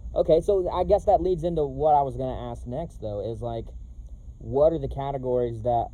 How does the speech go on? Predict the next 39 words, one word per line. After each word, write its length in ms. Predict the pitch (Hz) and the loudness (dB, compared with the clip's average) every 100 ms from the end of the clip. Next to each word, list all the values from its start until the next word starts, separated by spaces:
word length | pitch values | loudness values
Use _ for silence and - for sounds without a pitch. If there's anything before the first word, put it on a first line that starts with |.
| - | -12
would 300 | 120 123 117 | -8 -6 -4
make 200 | 120 113 | -6 -6
you 120 | 123 | -8
more 200 | 117 117 117 | -8 -8 -10
successful 580 | 117 - 113 - 117 | -12 -8 -8 -6 -8
in 160 | 113 113 | -6 -6
business 480 | 120 123 120 101 110 | -6 -6 -6 -8 -6
as 280 | 110 104 - - | -6 -6 -12 -12
compared 360 | 110 113 117 110 | -10 -8 -6 -6
to, 60 | |
like, 260 | 107 107 104 | -6 -6 -8
an 80 | 110 | -8
artist 520 | 113 123 - - - | -2 -2 -4 -12 -10
or 240 | 104 101 - - | -10 -8 -12 -12
one, 200 | 143 139 143 | -6 -6 -2
just 180 | 233 | 0
so 100 | 285 | 0
people, 340 | 254 247 247 214 | 0 -2 0 0
I 120 | 185 | 2
guess, 280 | 185 196 - - - - | 2 0 0 -16 -16 -8
could 160 | 175 143 | -6 0
get 140 | 175 | 2
a 60 | 139 | 4
better, 440 | 151 165 156 127 | 4 4 4 2
like, 280 | 139 135 117 | 2 0 0
by 160 | 139 | 0
looking 480 | 139 139 156 170 143 | 0 4 2 2 -4
at 180 | 113 - | -6 -6
this, 380 | 113 110 - - - - - - - - | -4 -4 -6 -16 -16 -18 -18 -18 -16 -2
could 140 | 135 | 2
actually 340 | 139 143 151 | 2 2 -4
get 140 | 135 131 | -2 -2
a 40 | |
better 400 | 120 131 131 127 | 2 2 4 4
idea 480 | 98 120 117 117 123 | 0 -2 -4 -2 -2
of 100 | 110 | -2
where 260 | 113 120 127 | -4 -2 -2
they 160 | 120 117 | -2 -4
might 300 | 113 110 | -6 -8